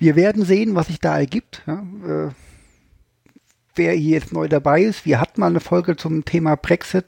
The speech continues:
da haben wir das beleuchtet, Folge vier oder fünf oder sowas. Ähm, da haben wir uns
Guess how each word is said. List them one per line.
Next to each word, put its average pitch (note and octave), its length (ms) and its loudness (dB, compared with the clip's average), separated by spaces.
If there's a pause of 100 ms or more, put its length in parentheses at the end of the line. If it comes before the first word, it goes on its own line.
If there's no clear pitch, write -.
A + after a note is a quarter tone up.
da B2 140 2
haben D#3 100 2
wir D#3 60 2
das C#3 160 0
beleuchtet, D#3+ 560 0
Folge C#3 280 0
vier F3+ 300 0
oder D#3+ 160 0
fünf G#3 320 0
oder F#3 180 0
sowas. F#3 400 -2 (1700)
Ähm, D#3 420 2 (840)
da B2+ 140 2
haben D3+ 120 2
wir F#3+ 80 4
uns F#3+ 340 -2